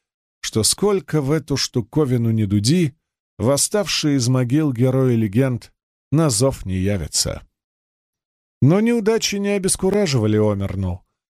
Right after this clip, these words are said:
Похоже, он и впредь собирался выискивать ценные находки по тёмным закоулкам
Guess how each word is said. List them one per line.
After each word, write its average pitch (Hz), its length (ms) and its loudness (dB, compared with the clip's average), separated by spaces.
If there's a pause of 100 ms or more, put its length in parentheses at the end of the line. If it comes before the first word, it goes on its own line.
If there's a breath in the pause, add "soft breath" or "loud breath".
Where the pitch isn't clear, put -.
(160)
Похоже, 160 540 0
он 160 160 0
и 139 60 0
впредь 160 420 -2
собирался 131 580 0
выискивать 127 760 0 (280)
ценные 131 640 2
находки 117 680 -2
по 110 180 -2
тёмным 120 460 0
закоулкам 110 880 0